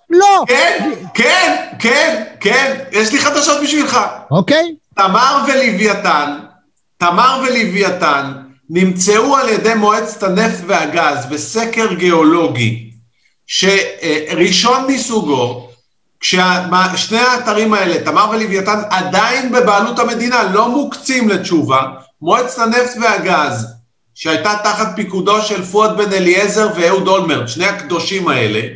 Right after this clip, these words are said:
Speaker 1: Mm.
Speaker 2: נמצא בסקר גיאולוגי שיש הסתברות אדירה למצוא מאגרי גז גדולים,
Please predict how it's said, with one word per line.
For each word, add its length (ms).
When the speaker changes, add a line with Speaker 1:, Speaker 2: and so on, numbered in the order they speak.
Speaker 1:
Mm. 40
Speaker 2:
נמצא 560
בסקר 440
גיאולוגי 840
שיש 240
הסתברות 580
אדירה 560
למצוא 420
מאגרי 500
גז 440
גדולים, 560